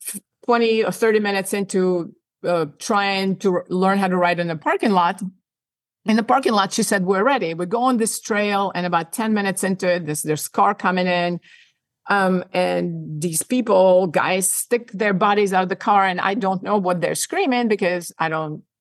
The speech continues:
couldn't understand their English, but I tumbled and the bike went down the ravine. So long story short, we got back. I was all bruised for the rest of the trip. We did not attempt to ride a bike. And I said,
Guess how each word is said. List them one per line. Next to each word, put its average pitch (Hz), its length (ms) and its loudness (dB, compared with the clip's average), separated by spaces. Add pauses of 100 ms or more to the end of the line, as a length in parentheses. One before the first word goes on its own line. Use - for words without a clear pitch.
couldn't 185 180 2
understand 165 440 -2
their 165 120 0
English, 262 360 2
but 170 340 -6
I 160 160 0
tumbled 196 560 0
and 165 100 0
the 160 60 -2
bike 170 300 0
went 165 200 0
down 156 200 2
the 156 120 2
ravine. 156 600 0 (480)
So 220 180 2
long 262 240 6
story 220 320 2
short, 190 400 0
we 175 160 -2
got 165 260 0
back. 185 360 2
I 160 80 0
was 160 160 -6
all 165 140 -2
bruised 180 580 0
for 180 80 -4
the 165 100 -2
rest 170 220 -2
of 160 80 -8
the 170 60 -6
trip. 262 300 0
We 202 140 0
did 175 160 -2
not 175 180 2
attempt 175 380 -2
to 175 80 -4
ride 151 200 0
a 185 40 0
bike. 320 320 -2
And 208 140 -2
I 208 40 -2
said, 202 220 -8